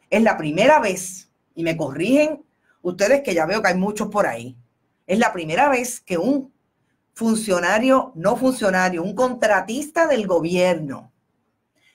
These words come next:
dice públicamente, una cosa es pública y otra cosa es lo que las autoridades federales,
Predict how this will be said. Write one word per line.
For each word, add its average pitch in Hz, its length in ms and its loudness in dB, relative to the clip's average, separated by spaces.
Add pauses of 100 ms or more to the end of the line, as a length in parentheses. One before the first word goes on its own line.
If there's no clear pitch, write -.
(120)
dice 277 640 0 (480)
públicamente, 175 1080 -2 (560)
una 147 160 -4
cosa 254 220 0
es 302 80 -2
pública 247 500 2
y 170 60 -2
otra 180 200 -2
cosa 233 360 0
es 262 100 2
lo 254 160 4
que 175 80 -4
las 151 140 -2
autoridades 151 500 -4
federales, 220 680 0